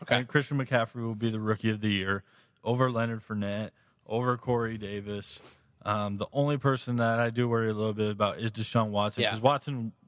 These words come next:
Speaker 2: I, I
Speaker 1: He went to
Speaker 2: didn't
Speaker 1: the Texans.
Speaker 2: Yeah, I, I thought he'd go
Speaker 1: It's
Speaker 2: to
Speaker 1: a
Speaker 2: the
Speaker 1: good fit.
Speaker 2: Browns. Um, the Texans is a really good fit for him. Uh, now, I don't know if he'll start right away.
Speaker 1: Yeah.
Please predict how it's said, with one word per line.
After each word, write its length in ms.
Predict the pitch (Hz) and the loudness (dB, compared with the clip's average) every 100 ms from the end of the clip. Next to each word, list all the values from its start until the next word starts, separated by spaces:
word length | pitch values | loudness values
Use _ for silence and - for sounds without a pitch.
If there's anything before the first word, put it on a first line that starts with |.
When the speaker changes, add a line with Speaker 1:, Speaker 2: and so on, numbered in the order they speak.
| 92 | -2
Speaker 2:
I, 180 | 110 - | -2 0
I 80 | 110 | 2
Speaker 1:
He 40 | 143 | 2
went 140 | 151 | 4
to 60 | 156 | 0
Speaker 2:
didn't 100 | 143 | -2
Speaker 1:
the 60 | |
Texans. 480 | 123 135 - 123 135 | 2 2 0 -8 0
Speaker 2:
Yeah, 180 | 139 131 | 2 4
I, 120 | 123 127 | 0 2
I 120 | 143 | 0
thought 220 | 143 147 | 4 0
he'd 180 | 139 139 | 0 -2
go 120 | 127 | 2
Speaker 1:
It's 80 | 127 | 4
Speaker 2:
to 40 | 175 | 4
Speaker 1:
a 40 | |
Speaker 2:
the 60 | 196 | 4
Speaker 1:
good 80 | |
fit. 20 | 127 | 4
Speaker 2:
Browns. 680 | 127 123 117 113 113 - - _ _ - | 2 2 0 -4 -8 -14 -18 _ _ -12
Um, 280 | 113 113 113 | -6 -6 -6
the 80 | |
Texans 400 | 113 143 123 135 117 | 2 2 2 -2 -4
is 80 | 113 | -8
a 40 | |
really 340 | 110 120 117 | 0 0 0
good 200 | 107 104 101 | -2 -6 -4
fit 240 | - 80 | -6 -4
for 140 | 95 | -6
him. 260 | 95 98 92 - _ _ - | -6 -4 -6 -10 _ _ -4
Uh, 180 | 113 | -2
now, 160 | 113 113 | 2 4
I 80 | 113 | 4
don't 140 | 127 | 2
know 140 | 123 120 | 0 0
if 100 | - | 0
he'll 100 | 110 | -6
start 340 | - 127 117 | 2 4 4
right 180 | 92 95 | 0 -2
away. 240 | 92 95 95 | 0 2 2
Speaker 1:
Yeah. 160 | 98 | 0